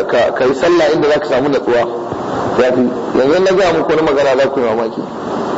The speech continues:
Akwai mutumin da yake zuwa sallah nan masallacin. Daga can Ibrahim Tahir Road yake zuwa.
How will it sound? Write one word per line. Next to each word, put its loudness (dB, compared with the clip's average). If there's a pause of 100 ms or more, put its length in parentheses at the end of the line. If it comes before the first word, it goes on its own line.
(720)
Akwai 2
mutumin 2
da 2
yake 0
zuwa 2 (100)
sallah 2
nan 0
masallacin. 0 (2500)
Daga 4 (180)
can 0
Ibrahim 2
Tahir 2
Road 0
yake 0
zuwa. 2